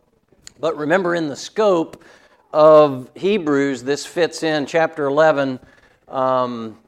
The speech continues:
I called it here the diaries of faith, 'cause we're looking at the whole concept of past examples of faith. All right, in other words, past examples of people that, uh, uh, were,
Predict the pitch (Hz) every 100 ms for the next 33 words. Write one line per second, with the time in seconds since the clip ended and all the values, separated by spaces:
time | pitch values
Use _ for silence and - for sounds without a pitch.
0 | _ _ _ - 143 147 156 143 143 143
1 | 123 110 120 156 170 156 143 117 123 -
2 | 202 156 139 - 123 123 151 185 156 143
3 | 139 131 - 123 156 147 - 180 196 185
4 | - 156 143 143 127 - - 175 185 180
5 | - 170 139 123 160 170 170 170 151 151
6 | - - 131 127 165 - _ _ _ _
7 | _ _ 131 147 147 143 139 139 - -
8 | 160 165 156 156 131 156 160 160 143 127
9 | - 165 160 160 151 127 135 131 - 131
10 | 120 120 110 - - _ _ _ - 117
11 | 113 107 110 - 135 135 135 131 127 123
12 | 120